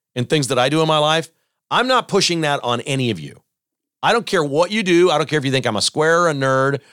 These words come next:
or cool or mean or whatever. I don't care. I'm living my life. I'm not hurting anybody.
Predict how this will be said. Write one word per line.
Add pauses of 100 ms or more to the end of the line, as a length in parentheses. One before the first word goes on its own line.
(180)
or (300)
cool
or
mean
or
whatever.
I
don't
care. (340)
I'm
living
my
life.
I'm
not
hurting
anybody.